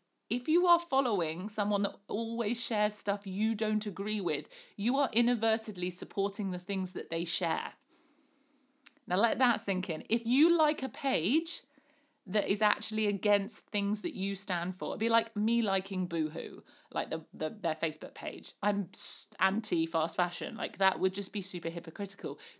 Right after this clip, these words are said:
Don't think that your likes, your comments, your friends, the people you follow don't matter, because it does. Um, and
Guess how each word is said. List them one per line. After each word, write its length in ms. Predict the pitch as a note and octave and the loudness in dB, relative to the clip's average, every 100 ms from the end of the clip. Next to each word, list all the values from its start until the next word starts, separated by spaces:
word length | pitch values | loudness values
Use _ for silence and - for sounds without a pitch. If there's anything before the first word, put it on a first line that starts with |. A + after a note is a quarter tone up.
| - | 0
Don't 320 | A#3 C4+ D4 | 2 2 -2
think 580 | - - F#3+ A3+ D4+ - - - - _ _ _ _ - - E3+ | -6 -2 0 0 -4 -10 -18 -20 -20 _ _ _ _ -20 -16 -8
that 160 | G3+ F#3 | -6 -2
your 220 | F#3 G3+ | 0 2
likes, 420 | G#3+ F#3+ G#3+ - | 2 2 0 -2
your 120 | F#3 | -4
comments, 500 | F#3 G3 F#3+ F3+ F3 | -4 -4 -2 -4 -4
your 100 | F3+ | -6
friends, 580 | E3+ - F3+ F#3 F3+ F#3 | -4 -2 -2 -2 -4 -6
the 100 | - | -8
people 380 | - - G#3 G#3+ | -8 -6 -4 -4
you 160 | G3 F#3+ | -4 -4
follow 360 | - F3+ D#3 | -4 -2 -2
don't 280 | D#3 F#3 E3 | 0 0 0
matter, 300 | E3+ E3 - | -2 -4 -4
because 400 | D#3+ E3 G3 - | -6 -6 -4 -2
it 160 | F#3 - | -2 0
does. 520 | D3+ D#3 A3 - - _ _ - - _ F3+ | 0 0 2 0 0 _ _ -20 -20 _ -2
Um, 500 | F3 E3+ E3+ E3 - - | -2 -2 -6 -8 -10 -6
and 320 | F3+ E3+ E3 | -4 -4 -8